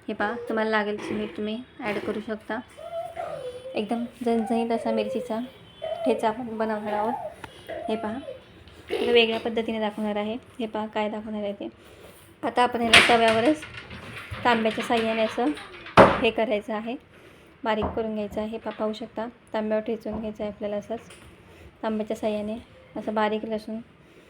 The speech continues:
मिरची सर्व व्यवस्थित बारीक करून घ्यायचं आहे, पाहू शकता. असं छान असं एकदम चव अगदी भारी लागते, एकदम मस्त लागते चव. हे पहा, अशा प्रकारे सर्व असा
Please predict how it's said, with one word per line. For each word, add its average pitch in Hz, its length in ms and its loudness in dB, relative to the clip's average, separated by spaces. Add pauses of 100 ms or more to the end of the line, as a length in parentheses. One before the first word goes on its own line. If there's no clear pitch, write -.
(200)
मिरची 220 260 0
सर्व 220 240 2
व्यवस्थित 233 560 4
बारीक 214 340 6
करून 214 160 6
घ्यायचं 208 320 2
आहे, 226 240 0
पाहू 214 260 2
शकता. 294 340 0 (1040)
असं 226 260 -2
छान 220 140 0
असं 214 240 0
एकदम 220 280 0
चव 226 240 4
अगदी 220 300 2
भारी 226 260 2
लागते, 220 300 0 (880)
एकदम 226 220 0
मस्त 220 260 -4
लागते 214 340 -2
चव. 214 220 -2 (1000)
हे 226 80 -2
पहा, 214 140 2
अशा 220 200 -2
प्रकारे 220 320 -2
सर्व 220 320 -2
असा 220 320 -4